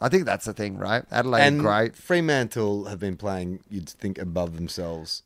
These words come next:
Speaker 1: Well, the story of this season is, right, that, like, you know, eventually, if you're playing at that sort of level, you're gonna have, like, a shocker around the corner. And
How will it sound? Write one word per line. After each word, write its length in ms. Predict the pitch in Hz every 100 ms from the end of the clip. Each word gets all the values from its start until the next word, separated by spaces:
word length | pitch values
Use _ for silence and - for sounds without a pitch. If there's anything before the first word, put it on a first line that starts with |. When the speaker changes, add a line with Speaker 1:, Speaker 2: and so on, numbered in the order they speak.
| -
Speaker 1:
Well, 140 | 139
the 80 | 156
story 320 | 156 214 214
of 40 | 190
this 140 | 165
season 380 | - 127 113 107
is, 180 | 101 92
right, 300 | 107 151 -
that, 240 | 131 107
like, 240 | 123 120 113
you 80 | 120
know, 120 | 113
eventually, 580 | 113 120 120 117 107 107
if 240 | 101 117
you're 140 | 110 104
playing 340 | 104 101 104
at 80 | 101
that 140 | 101
sort 160 | 95 104
of 80 | 98
level, 240 | 98 95
you're 140 | 101 95
gonna 160 | 95
have, 160 | 95 95
like, 200 | 98 92
a 60 |
shocker 320 | 95 101 95 95
around 280 | 95 95
the 60 | 98
corner. 400 | 101 98 107 147 - - - _
And 380 | - 123 120 117